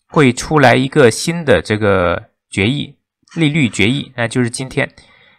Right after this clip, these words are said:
可能下午三点、一点到三点左右就会出来这个决议。但是我个人认为这个决议呢，呃，基本上都是同样的论调，那就是今年某个时候会加息，但不告诉你去确切什么时候。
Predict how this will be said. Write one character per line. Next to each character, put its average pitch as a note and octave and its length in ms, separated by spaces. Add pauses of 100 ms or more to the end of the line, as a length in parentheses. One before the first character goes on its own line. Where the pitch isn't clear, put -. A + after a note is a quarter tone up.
(120)
可 B2+ 120
能 C3 100
下 F3+ 180
午 A#2+ 100
三 F3+ 240
点、 D3 200 (520)
一 E3+ 160
点 F2+ 220
到 B2 140
三 E3 240
点 G2+ 160
左 F#2+ 160
右 G2+ 200
就 C#3 160
会 B2 200
出 - 180
来 A2+ 100
这 - 120
个 A#2 100
决 F2+ 180
议。 A2 160 (500)
但 E3+ 120
是 F3 100
我 C#3+ 80
个 G3+ 160
人 E3+ 80
认 F#3 120
为 C#3+ 100
这 F3+ 120
个 E3 40
决 A2 220
议 E3 160
呢， G#2 160 (720)
呃， G#2+ 260
基 - 160
本 B2+ 180
上 C3 200
都 C#3+ 100
是 C#3 160
同 A#2 200
样 D3+ 120
的 A2+ 60
论 A#2 200
调， - 300
那 A#2+ 100
就 C#3+ 160
是 C3+ 120
今 F3 180
年 D#3 160
某 B2 180
个 B2 120
时 - 180
候 D#3+ 100
会 C3 140
加 C3 220
息， - 340
但 C#3 120
不 - 100
告 F#3+ 200
诉 B2 140
你 F#2+ 140
去 C#3 340
确 - 180
切 C3 220
什 A#2 160
么 G2 60
时 - 160
候。 C3+ 180